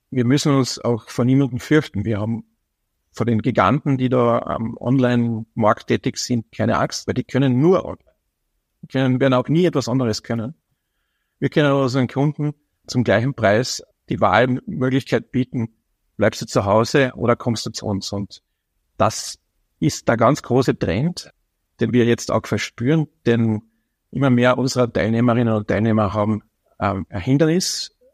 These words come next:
ins Wifi zu kommen, also müssen zum Beispiel auf die Kinder aufpassen oder haben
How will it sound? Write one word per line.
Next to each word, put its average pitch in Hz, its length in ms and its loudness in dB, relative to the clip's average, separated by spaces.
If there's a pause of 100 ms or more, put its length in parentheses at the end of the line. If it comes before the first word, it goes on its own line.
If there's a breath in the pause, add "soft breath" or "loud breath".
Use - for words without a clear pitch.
(100)
ins - 600 -2
Wifi - 240 0
zu 151 120 0
kommen, 160 460 2
also 113 280 -2 (380)
müssen 120 280 -2
zum 104 120 0
Beispiel 113 300 0
auf 104 80 -2
die 113 80 -4
Kinder 160 340 2
aufpassen 113 560 -4
oder 107 280 -4
haben 107 260 -6